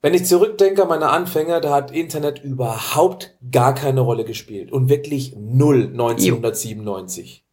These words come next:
Speaker 1: Also, wenn man eine E-Mail hatte, war man schon ganz weit vorne mit dabei.
Speaker 2: <laughs> Richtig.
Speaker 1: Heutzutage braucht man eine öffentliche Sichtbarkeit, Facebook, Instagram und so weiter. Und jemand, der kein Geld hat, kann sich dort ganz langsam mit viel, viel Fleißarbeit eben eine gewisse Community aufbauen. Auch da habe ich eine Geschichte dazu.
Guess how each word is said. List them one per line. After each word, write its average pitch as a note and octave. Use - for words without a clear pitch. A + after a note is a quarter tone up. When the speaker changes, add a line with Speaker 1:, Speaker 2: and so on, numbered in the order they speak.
Speaker 1:
Also, B2
wenn C3
man C3
eine C3
E-Mail F3
hatte, D#3+
war C3+
man C3
schon B2
ganz B2+
weit B2+
vorne A2+
mit G#2+
dabei. G2
Speaker 2:
<laughs> -
Richtig. -
Speaker 1:
Heutzutage E3
braucht C3+
man C#3+
eine B2+
öffentliche C3
Sichtbarkeit, D3+
Facebook, C3+
Instagram C#3+
und D3+
so D3+
weiter. C#3
Und B2+
jemand, C3
der B2
kein A#2+
Geld C#3
hat, D3+
kann C3+
sich C3
dort C3+
ganz E3+
langsam C#3
mit B2+
viel, F#3+
viel F3
Fleißarbeit C#3
eben C3
eine B2
gewisse B2+
Community C3
aufbauen. G2+
Auch A2+
da C#3+
habe E3+
ich -
eine D3+
Geschichte C3
dazu. F#3+